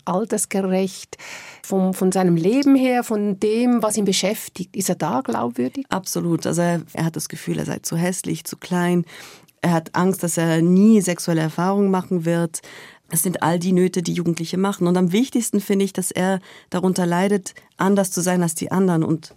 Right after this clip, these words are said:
Speaker 2: eben das Spannende hier ist, dass er darunter leidet, keinen Migrationshintergrund zu haben. Also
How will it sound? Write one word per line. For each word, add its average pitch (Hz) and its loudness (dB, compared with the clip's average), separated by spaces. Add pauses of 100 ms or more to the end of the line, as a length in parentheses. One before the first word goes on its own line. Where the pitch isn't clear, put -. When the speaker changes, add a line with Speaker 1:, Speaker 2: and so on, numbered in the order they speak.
(140)
Speaker 2:
eben 180 0
das 175 0
Spannende 190 2
hier 185 -2
ist, 175 -6
dass 170 -2
er 170 -2 (260)
darunter 170 -2
leidet, 165 -2
keinen 202 2
Migrationshintergrund 147 -4
zu 151 -4
haben. 143 -2
Also 156 -2